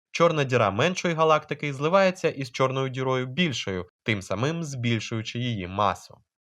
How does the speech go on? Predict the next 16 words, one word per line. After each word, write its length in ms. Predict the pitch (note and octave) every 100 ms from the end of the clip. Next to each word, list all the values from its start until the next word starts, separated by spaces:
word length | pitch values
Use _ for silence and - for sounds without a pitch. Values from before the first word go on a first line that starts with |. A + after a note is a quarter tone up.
| _ _ _ _ _ _
Ну, 200 | E3+ E3+
а 80 | C3
поки 300 | C3 A#3 F#3+
Джеймс 440 | D3 B2 A2+ G#2 A#2
Веб 220 | A2+ G#2
готується 520 | A#2 A#2 A2 F#2+ F#2+
до 140 | G2+
запуску, 500 | A#2+ F#3 F#3 - E3+
тим 260 | D#3+ G#3+ G#3+
часом 380 | F#3+ F3 E3+ D#3
космічний 520 | D3+ - D3+ - C3+
телескоп 500 | B2 G#2+ - G2 E2+
Габбл 440 | A2+ D#3+ E3 E3
знову 440 | D3 C#3 D3 D3 D3+
в 80 | D3+
ділі. 380 | F3 D3+ E2+